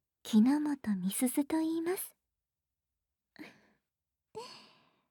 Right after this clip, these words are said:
スリーサイズは、上から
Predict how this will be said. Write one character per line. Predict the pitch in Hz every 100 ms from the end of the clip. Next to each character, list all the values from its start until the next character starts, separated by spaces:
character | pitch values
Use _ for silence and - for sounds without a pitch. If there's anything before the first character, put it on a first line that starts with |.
| _ _ _ _
ス | - - 220
リ | 214 285 339
ー | 349
サ | 370 381
イ | 392
ズ | -
は、 | 285 247 262 - _ _ _ _ _ _ _ _ -
上 | 208 214 277
か | - 302
ら | 320 330